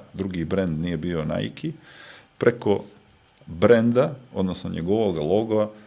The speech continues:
išla američka zastava. I tako se taj dio kompenzovao, ali je nešto što je zapravo donijela situacija koja je dovela do toga da pregovori moji,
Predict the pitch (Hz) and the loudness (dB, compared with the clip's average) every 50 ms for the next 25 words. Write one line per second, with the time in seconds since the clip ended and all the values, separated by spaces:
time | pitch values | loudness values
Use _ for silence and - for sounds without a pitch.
0 | - - _ - - _ _ _ _ 101 95 - - 92 90 90 90 87 85 - | -20 -20 _ -20 -20 _ _ _ _ -10 -10 -6 -4 -2 -2 0 -2 -2 -4 -8
1 | - - 87 80 78 78 67 64 - - - - - _ _ _ _ _ _ _ | -8 -8 -8 -6 -6 -6 -6 -8 -8 -14 -20 -20 -20 _ _ _ _ _ _ _
2 | _ _ _ - _ - _ _ _ _ _ - 104 - - 151 151 151 - 110 | _ _ _ -20 _ -20 _ _ _ _ _ -4 -4 0 0 0 0 0 -2 -4
3 | 101 - - - - 117 107 104 117 123 110 - 98 90 87 - - 156 151 135 | -4 -4 -8 -6 -4 -4 -2 -2 -2 -2 -2 -2 -4 -4 -2 -2 0 0 0 0
4 | 139 139 69 78 - - - 160 160 160 - - - - - - - - 110 117 | 0 2 4 4 4 4 2 0 -2 -4 -10 -18 -18 -18 -20 -20 -8 -4 -2 0
5 | 131 143 143 - 123 107 - - 135 123 113 127 139 - - 123 120 117 110 113 | 0 0 2 0 -2 -4 -2 0 0 0 2 0 0 2 2 4 4 4 4 4
6 | 107 139 - 139 123 107 101 95 92 92 - - - - - - - - - - | 2 2 2 4 2 2 2 2 2 0 0 -4 -10 -18 -20 -20 -18 -10 -8 -8
7 | - 98 - - 110 120 127 117 104 - - - 98 95 92 87 - - - - | -8 -6 -4 2 4 6 6 6 4 2 -4 -4 -2 -2 -2 -2 -4 -6 -10 -6
8 | - 98 95 90 90 85 85 87 87 90 95 95 101 107 104 98 90 87 87 - | -2 -2 0 0 0 0 -2 -4 -2 0 0 2 2 2 2 2 0 -2 -4 -4
9 | - 113 113 110 107 107 98 92 92 92 90 87 85 - - - - - - - | -2 -2 0 2 2 0 0 2 2 2 2 2 0 -4 -10 -14 -16 -4 0 2
10 | 110 104 98 95 92 90 87 87 87 90 92 101 101 92 85 82 | 4 4 6 6 6 6 4 4 4 4 4 4 2 2 0 -2